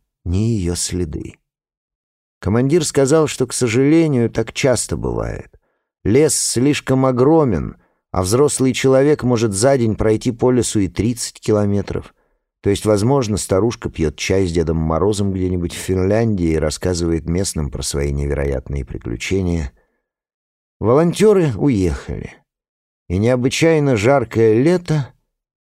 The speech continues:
продолжилось. Прыжки с тарзанки, прогулки по лесу, поездки в заброшенную шижню.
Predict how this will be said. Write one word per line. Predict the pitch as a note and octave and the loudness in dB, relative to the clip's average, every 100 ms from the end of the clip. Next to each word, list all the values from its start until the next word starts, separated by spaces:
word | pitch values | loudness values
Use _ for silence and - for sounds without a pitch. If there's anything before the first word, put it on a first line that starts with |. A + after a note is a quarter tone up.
| _ | _
продолжилось. | D3 D3+ D2+ D2 C2 C#2 B1+ A1+ - - - _ _ _ _ _ _ _ _ _ | 0 0 0 -2 -4 -8 -10 -10 -12 -14 -16 _ _ _ _ _ _ _ _ _
Прыжки | A2+ A#2+ - F3 | -2 -2 -2 -4
с | - | -2
тарзанки, | G#2+ F2 E2 B2+ F3+ D#3 - - | -2 0 0 2 2 0 -6 -10
прогулки | - - F#2+ G2+ B2 F2+ - | -10 -4 -2 0 -2 -4 -12
по | - - D3+ | -14 -4 -2
лесу, | E3 B2+ - - - | 0 -2 -4 -6 -8
поездки | - D2 A#2 D3 - - | -6 -2 -2 -2 -4 -6
в | D#2 | -4
заброшенную | D#2+ D#2+ E2 D#2+ E2 D#2+ D#2 | -2 0 -2 -2 -4 -4 -4
шижню. | D2+ - D3 D#3+ C3 C3+ B2+ | -4 -2 0 0 0 -2 -4